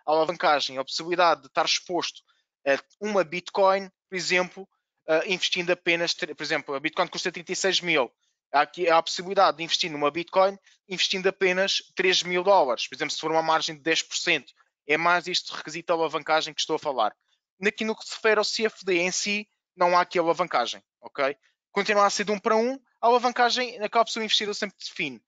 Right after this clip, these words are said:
No caso do Bitcoin não há essa possibilidade. Como o requisito de margem é cem por cento e como a Bitcoin, como,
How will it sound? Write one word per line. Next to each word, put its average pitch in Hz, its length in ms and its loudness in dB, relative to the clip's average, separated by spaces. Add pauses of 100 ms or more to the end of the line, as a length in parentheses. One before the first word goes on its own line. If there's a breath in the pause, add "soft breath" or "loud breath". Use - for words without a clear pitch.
(160)
No 180 120 -10
caso 208 200 2
do 185 60 -12
Bitcoin 220 300 0
não 220 240 2
há 214 80 4
essa 202 180 -4
possibilidade. 151 540 -2 (260)
Como 196 220 -2
o 185 40 -8
requisito - 280 -10
de - 20 -12
margem 175 240 2
é 170 60 -2
cem 185 200 -4
por - 120 -6
cento 262 340 -6 (300)
e 156 60 -10
como 185 200 2
a 175 40 2
Bitcoin, 175 360 0
como, 156 240 -8